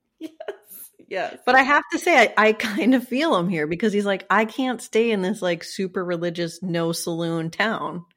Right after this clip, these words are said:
Speaker 1: I
Speaker 2: Like,
Speaker 1: know.
Speaker 2: my lifestyle doesn't fit here."
Speaker 1: I know. I know. So then, in the most disappointing turn of events yet, the next morning,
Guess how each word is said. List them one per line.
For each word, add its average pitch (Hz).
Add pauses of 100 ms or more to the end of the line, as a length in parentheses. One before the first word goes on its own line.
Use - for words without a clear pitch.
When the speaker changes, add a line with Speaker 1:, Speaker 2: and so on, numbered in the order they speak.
(160)
Speaker 1:
I 180
Speaker 2:
Like, 180
Speaker 1:
know. 180
Speaker 2:
my 190
lifestyle 196
doesn't 185
fit 214
here." - (140)
Speaker 1:
I 196
know. 180 (200)
I 185
know. 170 (680)
So 285
then, 330
in 302
the 330
most 392 (760)
disappointing 277 (440)
turn 247
of 208
events 190
yet, 127 (680)
the 254
next 320
morning, 202